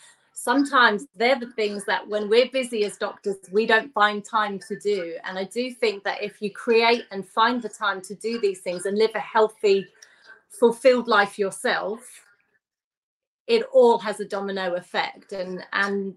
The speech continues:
you know, sometimes then you find yourself re-engaging with your practice again and loving your profession again, 'cause you realize a new way that you can help people.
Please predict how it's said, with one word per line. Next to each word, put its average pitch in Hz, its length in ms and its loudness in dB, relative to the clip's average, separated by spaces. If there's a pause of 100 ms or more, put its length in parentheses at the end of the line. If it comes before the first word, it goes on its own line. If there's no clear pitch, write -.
you 269 80 -6
know, 269 140 -2
sometimes 269 500 0
then 247 180 2
you 226 100 0
find 226 240 2
yourself 214 420 -2
re-engaging 226 1040 0
with 208 160 0
your 202 100 0
practice - 520 -4
again 185 320 -4
and 196 260 -4
loving 233 360 4
your 208 120 -2
profession 233 520 -8
again, 180 280 -8
'cause 208 260 -12
you 220 160 -6
realize 214 480 2
a 208 60 -4
new 233 300 0
way 196 200 0
that 185 200 -10
you 208 60 -6
can 214 160 -8
help 226 320 -2
people. 175 480 -8